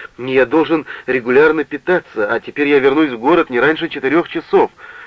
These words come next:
Вы не можете достать мне стакан молока?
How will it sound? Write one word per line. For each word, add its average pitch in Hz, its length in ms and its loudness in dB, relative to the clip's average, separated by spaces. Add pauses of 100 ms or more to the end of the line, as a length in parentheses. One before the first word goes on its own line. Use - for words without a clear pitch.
(280)
Вы 101 220 -6
не 107 120 -6
можете 135 360 -2
достать 131 400 -2
мне 127 220 -2
стакан 127 420 -6
молока? 131 540 -8